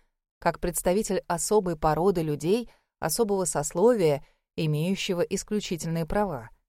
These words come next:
Интересно, что к такому отношению к себе порой они привыкают с детства. Иные родители, имеющие, возможно, самые благие намерения,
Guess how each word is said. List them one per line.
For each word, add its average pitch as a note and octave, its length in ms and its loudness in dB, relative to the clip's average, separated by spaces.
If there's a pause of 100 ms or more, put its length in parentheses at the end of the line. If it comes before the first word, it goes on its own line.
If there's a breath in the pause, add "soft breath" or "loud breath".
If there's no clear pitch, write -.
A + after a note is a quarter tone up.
(520)
Интересно, C4 540 0
что A#3 220 0
к - 60 -16
такому G3+ 400 2
отношению F#3 680 -2
к - 40 -18
себе F#3 340 -2
порой G3 360 4
они F#3 160 0
привыкают F3 720 -2
с F3+ 100 -6
детства. D#3+ 600 -4 (500 soft breath)
Иные G#3+ 340 4
родители, G3+ 580 0
имеющие, F3+ 600 -2
возможно, F3 540 -2
самые G3 440 0
благие F3+ 460 0
намерения, E3+ 680 0